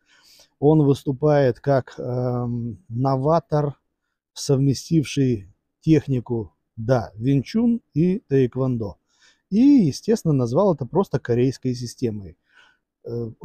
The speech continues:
то, что он показывает, э, ф-, вот здесь на экране, я бы назвал... э, очень хорошей техникой для нападения,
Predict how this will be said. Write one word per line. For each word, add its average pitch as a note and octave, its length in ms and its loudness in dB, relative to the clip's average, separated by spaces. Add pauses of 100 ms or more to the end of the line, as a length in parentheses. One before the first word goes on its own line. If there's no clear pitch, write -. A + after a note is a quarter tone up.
то, A#3+ 120 0
что - 160 0
он F#3 80 2
показывает, D3+ 840 4
э, C#3+ 280 0
ф-, - 500 -14
вот C3+ 180 2
здесь C3 220 -2
на C#3 160 2
экране, E3+ 420 -2 (840)
я D3 220 2
бы D3+ 100 2
назвал... C#3+ 520 0
э, B2+ 360 -4 (420)
очень D3+ 320 0
хорошей C#3 440 0
техникой C#3 500 -2
для B2 260 0
нападения, C3+ 1000 -2